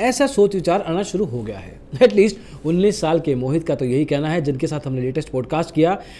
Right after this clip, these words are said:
वो आज की तारीख में एक उन्नीस साल के फुल टाइम ऑप्शन seller हैं। <laughs> मुझे भी अजीब लगा था जब मैंने ये सुना था कि इतनी छोटी एज में option seller कैसे बन सकते हो,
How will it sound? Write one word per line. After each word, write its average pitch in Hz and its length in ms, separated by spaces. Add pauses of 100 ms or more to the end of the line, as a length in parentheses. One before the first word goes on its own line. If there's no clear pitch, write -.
(140)
वो 170 100
आज 208 240
की 240 80
तारीख 180 300
में 196 120
एक 208 180
उन्नीस 180 360
साल 147 160
के 202 140
फुल 196 320
टाइम 190 280 (100)
ऑप्शन 156 420
seller 175 440
हैं। 120 220 (580)
<laughs> 147 140 (260)
मुझे 170 180
भी 233 60
अजीब 196 240
लगा 160 180
था 180 80
जब 170 120
मैंने 165 140
ये 165 60
सुना 160 220
था 170 100
कि 185 140 (240)
इतनी 180 180
छोटी 160 340
एज 156 120
में 170 260
option 151 300
seller 170 300
कैसे 180 240
बन 143 140
सकते 120 280
हो, 107 140